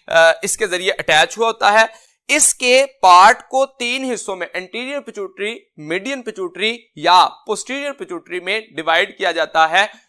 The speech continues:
तो इन तीनों पार्ट्स में से एंटीरियर पिट्यूटरी वो मेन पार्ट है जिससे मैक्सिमम हार्मोन्स प्रोड्यूस होते हैं। Approximately सिक्स हार्मोन्स की प्रोडक्शन जो है वो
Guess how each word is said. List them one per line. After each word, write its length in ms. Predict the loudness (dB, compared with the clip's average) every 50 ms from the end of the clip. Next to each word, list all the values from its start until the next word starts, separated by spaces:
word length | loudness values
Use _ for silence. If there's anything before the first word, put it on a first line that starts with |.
| _
तो 160 | -4 -4 -4 -4
इन 180 | -6 -8 -8
तीनों 540 | -10 _ -8 -8 -6 -6 -4 -2 -2 -2 0
पार्ट्स 460 | 0 2 2 4 4 2 0 -4 -12
में 100 | -16 -14
से 280 | -12 -8 -8 -8 -8 _ -6
एंटीरियर 560 | -8 -8 -8 -10 -10 -8 -8 -6 -8 -8 -10
पिट्यूटरी 460 | -10 -14 -14 -12 -12 -12 -12 -14 -14
वो 140 | -10 -8 -8
मेन 500 | -8 -8 -8 -6 -4 -2 -2 -2 -2 -4 -6 -2
पार्ट 360 | 0 2 4 2 2 0 -2
है 300 | 0 2 2 2 2 0 -6 _ _ _
जिससे 320 | -12 -10 -8 -6 -6 -6
मैक्सिमम 640 | -6 -4 -4 -6 -6 -6 -6 -12 -10 -8 -8 -10 -10
हार्मोन्स 460 | -6 -2 0 0 0 -2 -6 -12 -12
प्रोड्यूस 340 | _ -14 -12 -12 -12 -12 -14
होते 160 | -14 -10 -10
हैं। 420 | -8 -4 -2 -2 -2 -4 -6 _ _ -10
Approximately 720 | -10 -6 -6 -6 -6 -6 -10 -16 -14 -14 -14 -12 -12 -12
सिक्स 400 | -12 -12 -12 -12 -12 -12 -12 -10 -4
हार्मोन्स 420 | 0 0 0 0 -2 -6 -14 -14 -16
की 80 | -18
प्रोडक्शन 440 | -16 -12 -10 -12 -12 -12 -14 -16 -12
जो 80 | -6 -4
है 120 | -2 -2
वो 300 | 0 0 0 -2 -2 _